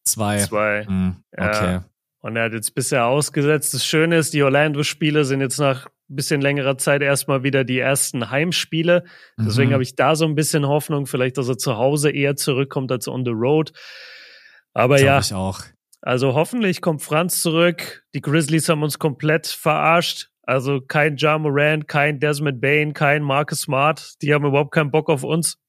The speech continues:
Speaker 1: Habt ihr Magic gegen Grizzlies mit dabei?
Speaker 2: Wir haben Heat Grizzlies.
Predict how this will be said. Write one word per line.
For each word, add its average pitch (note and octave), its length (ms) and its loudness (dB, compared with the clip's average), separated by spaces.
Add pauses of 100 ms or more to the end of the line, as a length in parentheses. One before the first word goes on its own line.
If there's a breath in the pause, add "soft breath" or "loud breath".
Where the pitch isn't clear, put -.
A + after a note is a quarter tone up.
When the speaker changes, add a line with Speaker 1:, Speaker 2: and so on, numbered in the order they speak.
(140)
Speaker 1:
Habt - 240 -2
ihr F#3 100 4
Magic D#3 360 0
gegen D3+ 220 2
Grizzlies C#3+ 440 0
mit D#3+ 160 0
dabei? E3 400 -2 (1200)
Speaker 2:
Wir D#3+ 180 4
haben F3+ 100 2
Heat G3+ 320 0
Grizzlies. B2+ 640 -2